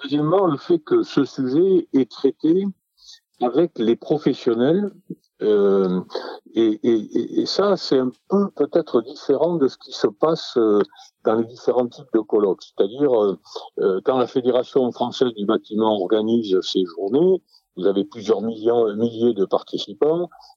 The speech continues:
mais ça tourne autour des problématiques que rencontre la F-, la F F B. Même chose quand il y a le congrès F L M. Même chose quand, euh, euh, la fédération, la, la Fondation Abbé Pierre, euh, réunit, euh, ses,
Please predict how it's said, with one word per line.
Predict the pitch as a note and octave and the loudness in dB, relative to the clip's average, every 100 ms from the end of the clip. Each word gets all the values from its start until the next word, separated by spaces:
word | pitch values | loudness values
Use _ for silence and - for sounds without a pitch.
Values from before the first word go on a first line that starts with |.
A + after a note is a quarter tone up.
| - | -2
mais | A#2 D#3 C3+ | 0 0 -2
ça | - G#2 | -4 -4
tourne | - E3 A#2 | 0 0 2
autour | A2 - D3+ E3 | 0 -2 0 0
des | B2 G#2 | 2 0
problématiques | - - G2+ G2 G2 - D#3 _ _ | 0 -4 0 0 0 -2 -12 _ _
que | G#2 F#2+ | 0 2
rencontre | F2 G#2 G2 C3 D3+ - G2+ | 2 0 0 0 0 -2 -2
la | G#2 | -2
F-, | G#2+ | -2
la | A2+ F#2+ G2+ A#2 | -2 0 0 -2
F | - | 0
F | A#2+ A2+ | -2 0
B. | F#2+ E2+ - _ _ | -2 -2 -10 _ _
Même | B2+ C#3+ | 0 0
chose | - D3+ E3 D3+ - | -2 0 0 -2 -2
quand | B2 A2 - | -2 -2 0
il | |
y | |
a | A2+ | 0
le | G#2+ | 2
congrès | - G#2+ G#2+ A#2 | -2 0 2 0
F | - | 0
L | A2 | 0
M. | G2 F2+ E2+ | 2 0 -2
Même | G#2+ D3+ | 0 0
chose | - - D#3+ E3 B2 - | -2 2 2 2 -4 -2
quand, | A#2+ A#2 - | -2 -2 0
euh, | G#2 G2 - - - _ | 0 0 -4 -20 -20 _
euh, | F#2 G2 F#2+ F#2 F#2 G2+ | -4 0 2 2 0 -2
la | G2 | -4
fédération, | - A2 G#2 G#2 - A#2 A2+ G#2 | -2 -2 0 -2 -2 -2 0 0
la, | G#2 F#2+ F#2 - - - - | 0 0 -4 -10 -20 -20 -8
la | G2 | -4
Fondation | - G#2 G#2+ - | -2 0 0 2
Abbé | G2+ G2 G#2 | 0 0 -2
Pierre, | - C#3 D3+ C3 | 0 0 2 0
euh, | G#2 F#2 | 2 2
réunit, | G#2+ G#2+ G#2 A2+ B2+ C#3 A#2+ | 0 0 0 0 0 0 2
euh, | G2 F#2+ F#2 F#2 | 2 4 2 0
ses, | - - G2 F#2 | -4 -2 0 0